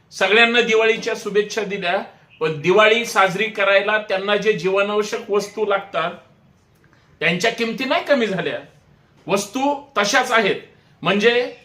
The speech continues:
आजही खाण्याचं जे, अ, सूर्यफुलाचं तेल असेल, शेंगदाणा तेल असेल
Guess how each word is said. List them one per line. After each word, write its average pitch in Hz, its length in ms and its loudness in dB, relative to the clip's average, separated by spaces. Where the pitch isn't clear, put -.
आजही 226 580 2
खाण्याचं 220 560 2
जे, 214 460 4
अ, 175 100 -2
सूर्यफुलाचं 220 680 4
तेल 208 240 0
असेल, 196 360 0
शेंगदाणा 208 480 -2
तेल 196 300 0
असेल 185 680 -6